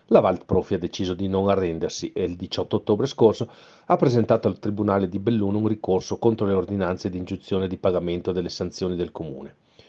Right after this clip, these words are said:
Un passo che ha obbligato a sua volta l'amministrazione a costituirsi in giudizio, affidando l'incarico della difesa agli avvocati Angelica Maria Nicotina e Giuseppe Farina, dello studio legale N R F di Padova.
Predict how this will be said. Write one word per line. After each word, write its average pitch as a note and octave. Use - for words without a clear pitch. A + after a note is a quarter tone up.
Un D#3+
passo -
che -
ha F#2
obbligato E2+
a E2
sua -
volta A#2
l'amministrazione F#2
a G#3+
costituirsi G#2+
in G2+
giudizio, F#2
affidando F#2+
l'incarico F#2
della F2
difesa F2+
agli G#2
avvocati G2+
Angelica F#2+
Maria F#2
Nicotina F#2+
e D#3+
Giuseppe G2+
Farina, C#2+
dello F#2+
studio G#2+
legale F2+
N A2+
R F2+
F -
di A#2
Padova. C3+